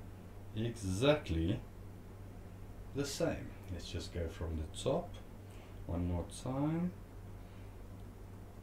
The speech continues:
Seventy-five, brightness, sixty. Okay, this looks all the same. I'm just gonna scan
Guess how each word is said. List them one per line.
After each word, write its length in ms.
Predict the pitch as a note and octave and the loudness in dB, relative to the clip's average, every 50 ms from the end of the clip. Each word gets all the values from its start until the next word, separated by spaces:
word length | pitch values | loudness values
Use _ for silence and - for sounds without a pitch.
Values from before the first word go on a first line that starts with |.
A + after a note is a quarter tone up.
| - - - - - - - - - - - - - | -10 -10 -10 -10 -10 -10 -10 -10 -10 -10 -10 -10 -10
Seventy-five, 1080 | - - - F2 D#2+ E2 E2 D#2+ D#2+ D#2 - - - - G#2+ A2+ - B2+ B2+ A#2+ - - | -8 -6 -4 -4 -2 -2 -2 -2 -2 -2 -4 -6 -6 -4 -2 -2 0 0 0 0 0 0
brightness, 600 | F2 E2+ E2+ E2 E2 - - D#2+ D#2 - - - - - - - - - - - - A#2+ - - - - - - - - - - - - - - G2+ A#2 B2 B2+ B2 - - - - G2 | 0 0 0 0 -2 -4 -4 -4 -4 -4 -4 -6 -8 -10 -10 -10 -8 -8 -6 -4 -2 -2 -2 -2 -4 -4 -6 -8 -8 -8 -8 -8 -8 -6 -4 -4 -2 -2 -2 -2 -4 -6 -8 -8 -8 -6
sixty. 600 | G2 G2 - - - - - - A2+ A#2 A#2+ A#2+ B2 - - - - - - - - - - - - - - - - - - - - - - - - - - - - - - - - - - - - - - - - - - - - - - - - - - - - | -8 -8 -8 -8 -8 -8 -4 -2 -2 0 0 0 -2 -4 -6 -8 -10 -10 -10 -8 -8 -8 -8 -8 -8 -8 -8 -8 -8 -8 -8 -8 -8 -8 -8 -8 -8 -8 -8 -8 -8 -8 -8 -8 -10 -10 -10 -8 -8 -8 -8 -8 -8 -10 -10 -10 -10 -10 -10 -10 -10 -8 -8 -8 -6
Okay, 380 | - - - E2 E2 - F#2 F2+ F2+ | -4 -4 -2 0 0 2 2 2 4
this 260 | G2 G#2 G#2 - - | 4 4 2 2 2
looks 220 | B2 B2 A#2+ - - | 2 2 2 0 0
all 160 | G#2 A2+ B2 B2 | 2 4 4 6
the 120 | B2 B2 | 4 4
same. 420 | - - - A2+ A2+ B2 D3 C3+ | 2 4 6 8 10 10 10 8
I'm 140 | B2 A2+ A2 | 8 8 8
just 180 | A#2 B2 - - | 8 6 6 8
gonna 200 | C#3 B2 B2 A#2 | 8 10 10 8
scan 760 | - - - - A#2+ A#2 A#2+ A#2+ A2+ A2+ A2 A2 - - - | 6 4 4 6 8 8 10 10 10 10 10 10 10 8 6